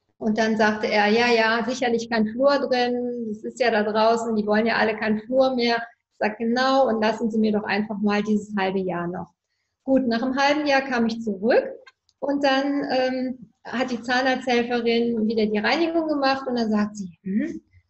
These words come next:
Sie haben ja so gut wie überhaupt keinen Zahnstein, was ist denn da?" Hab gar nichts gesagt, hatte den Mund natürlich offen und, ähm, ja, und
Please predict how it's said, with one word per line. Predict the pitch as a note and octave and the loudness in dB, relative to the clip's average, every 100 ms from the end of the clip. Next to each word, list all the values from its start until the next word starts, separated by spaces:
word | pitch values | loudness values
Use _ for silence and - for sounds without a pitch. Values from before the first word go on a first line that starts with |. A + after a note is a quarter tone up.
| _ | _
Sie | - G#3+ | -6 -2
haben | B3 | 0
ja | B3+ B3 | 0 -2
so | A#3 | -4
gut | A#3+ A3 | -4 -4
wie | A3+ | -4
überhaupt | G3+ G#3 - G#3+ - | -4 -4 -4 -8 -10
keinen | - F3 E3 | -12 -10 -10
Zahnstein, | _ _ - - C4+ F#4+ - - - B3+ B3 A#3+ | _ _ -16 -10 -4 -4 -4 -10 -8 -6 -4 -2
was | G#3+ | -4
ist | A3 - F3+ | -6 -12 -16
denn | F#3+ G3+ | -12 -6
da?" | A3 C#4+ D4 D4 - - _ _ | -4 -2 -4 -6 -16 -20 _ _
Hab | B3 A#3+ | -2 0
gar | C4 B3+ | 0 0
nichts | B3+ - | 0 -2
gesagt, | A#3 G#3+ B3+ E4+ | -2 2 2 2
hatte | D4+ A3+ G#3+ | 0 -2 -2
den | A3 | -2
Mund | A3 A3 | 0 0
natürlich | A3 G#3+ G#3+ G#3 G#3+ | 0 2 2 2 2
offen | G3 A3 D#4 G#4 - - _ _ - | 0 0 0 -2 -4 -20 _ _ 0
und, | D4+ D4 D4 D4 D4 | 2 2 0 0 2
ähm, | C#4+ C#4 C#4 C4+ A3 | 4 2 0 -6 -2
ja, | E4 G#3+ G#3+ | 2 2 2
und | B3 - | 0 -6